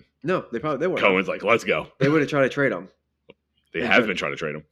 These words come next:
Speaker 1: Well, I, yeah, it's just true.
Speaker 2: <laughs>
Speaker 1: True.
Speaker 2: Um, I just wanna see Co-, uh, Cano's contract. I know he's got, like,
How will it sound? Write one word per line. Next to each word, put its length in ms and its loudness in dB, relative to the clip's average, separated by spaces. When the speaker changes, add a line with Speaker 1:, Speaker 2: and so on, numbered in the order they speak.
Speaker 1:
Well, 120 -2
I, 100 -4
yeah, 280 -4
it's 200 -10
just 160 -14
true. 140 -8
Speaker 2:
<laughs> 440 -20
Speaker 1:
True. 180 -18
Speaker 2:
Um, 440 -10
I 60 -12
just 120 -16
wanna 120 -12
see 100 -12
Co-, 200 -14
uh, 280 -8
Cano's 260 -12
contract. 520 -16
I 40 0
know 80 4
he's 100 2
got, 100 4
like, 120 -4